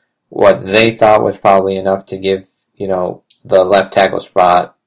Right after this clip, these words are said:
that was originally there for Whitworth, and then he retires, you know,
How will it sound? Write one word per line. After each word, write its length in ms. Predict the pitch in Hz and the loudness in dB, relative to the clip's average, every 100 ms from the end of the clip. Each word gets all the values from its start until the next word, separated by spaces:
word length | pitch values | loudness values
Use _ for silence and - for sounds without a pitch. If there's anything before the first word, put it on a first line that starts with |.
| _ _ | _ _
that 380 | 98 92 87 - | -4 -2 -2 -6
was 120 | 98 90 | -12 -8
originally 400 | 90 90 92 90 | -10 -10 -14 -6
there 180 | 90 85 | -6 -4
for 120 | 90 | -6
Whitworth, 480 | 101 101 101 98 98 | -4 -2 0 0 -2
and 80 | |
then 80 | 92 | -10
he 40 | 92 | -8
retires, 920 | 95 - 98 95 90 92 90 - - _ _ _ _ | -10 -4 0 2 2 -2 -8 -16 -18 _ _ _ _
you 100 | - | -8
know, 440 | 87 80 78 92 | -6 -4 -6 -8